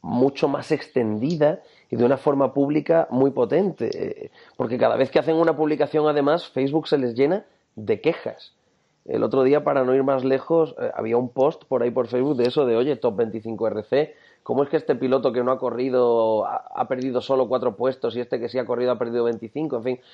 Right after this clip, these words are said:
son cosas que hacen que es, es un sistema un poquito raro. Es cierto que yo no lo he entendido nunca, aunque su creador lo defiende a capa y espada y,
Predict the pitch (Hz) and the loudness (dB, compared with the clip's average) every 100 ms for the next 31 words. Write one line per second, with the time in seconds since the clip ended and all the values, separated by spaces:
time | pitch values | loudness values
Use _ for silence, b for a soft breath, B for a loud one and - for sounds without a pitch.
0 | B B B B - 156 170 180 170 165 | B B B B -4 -2 0 -4 -6 -6
1 | 175 - 139 135 - 151 135 - - 117 | -6 -6 -4 -2 -4 -4 -6 -8 -12 -8
2 | 143 131 131 - 131 139 135 120 113 110 | -8 -8 -12 -6 -2 -2 -2 -6 -6 -4
3 | 117 110 127 147 120 110 123 110 107 110 | -2 0 0 -2 -6 -6 -4 -4 -4 -2
4 | 113 110 110 110 107 107 117 123 160 b | -2 -2 -4 -6 -4 -4 -4 -4 -6 b
5 | b b b - 117 120 113 120 117 113 | b b b -6 -4 -4 -2 2 4 4
6 | 117 127 - 117 117 104 - 123 120 117 | 4 2 0 -2 0 -2 -2 -2 0 0
7 | 113 110 120 120 117 110 123 131 156 165 | 0 0 -4 -2 -4 -2 -2 0 0 0
8 | 156 117 85 | -2 -4 -10